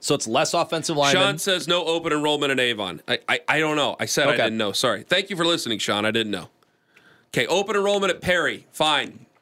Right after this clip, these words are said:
Speaker 2: Streetsboro. Fine.
Speaker 1: How about
Speaker 2: There
Speaker 1: this?
Speaker 2: you go.
Speaker 1: Alabama has nineteen eight-man teams. Arizona, thirty-one. California, hundred eight. Colorado, forty.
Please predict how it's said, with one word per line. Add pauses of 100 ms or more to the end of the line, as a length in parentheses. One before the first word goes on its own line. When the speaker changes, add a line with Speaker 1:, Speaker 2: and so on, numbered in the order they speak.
(100)
Speaker 2:
Streetsboro.
Fine.
Speaker 1:
How
about
Speaker 2:
There
Speaker 1:
this?
Speaker 2:
you
go. (840)
Speaker 1:
Alabama
has
nineteen
eight-man
teams. (640)
Arizona,
thirty-one.
California,
hundred
eight.
Colorado,
forty.